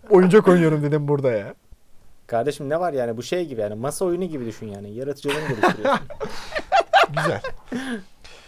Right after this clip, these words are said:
Speaker 1: Abi YouTube'da izlediğin hiç, ya YouTube utanazın ne senin?
Speaker 2: YouTube'da izlediğim en cringe şey gibi mi?
Speaker 1: Ya ben cringe kelimesini kullanmaktan çok hoşlanmıyorum. Ona da bir Türkçe karşılık buluruz yakın zamanda da.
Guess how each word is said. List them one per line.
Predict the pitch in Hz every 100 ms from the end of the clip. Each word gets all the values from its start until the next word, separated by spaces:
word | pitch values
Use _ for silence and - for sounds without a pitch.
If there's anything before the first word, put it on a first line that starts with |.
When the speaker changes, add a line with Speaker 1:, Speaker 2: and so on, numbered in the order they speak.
| - - - - -
Speaker 1:
Abi | 196 160 143 175
YouTube'da | 302 - 202 - 156 180 - -
izlediğin | 233 233 226 202 214
hiç, | 170 - - 226
ya | 160
YouTube | 262 - 220 175
utanazın | 185 175 165 175
ne | 170
senin? | 160 127 139 - - - -
Speaker 2:
YouTube'da | 123 143 190 180
izlediğim | 135 135 156 175
en | 160 170 - _ _ -
cringe | 135 151 -
şey | - 147
gibi | 127 98
mi? | 95
Speaker 1:
Ya | 208 151 - -
ben | 208 226 233
cringe | 247 220
kelimesini | 226 208 196 202
kullanmaktan | 196 180 185 190 185
çok | 185
hoşlanmıyorum. | 180 208 175 139
Ona | 151
da | 156
bir | 156
Türkçe | 156 170
karşılık | 165 156 156 151
buluruz | 160 170 143
yakın | 143
zamanda | 143 139 151 226
da. | 143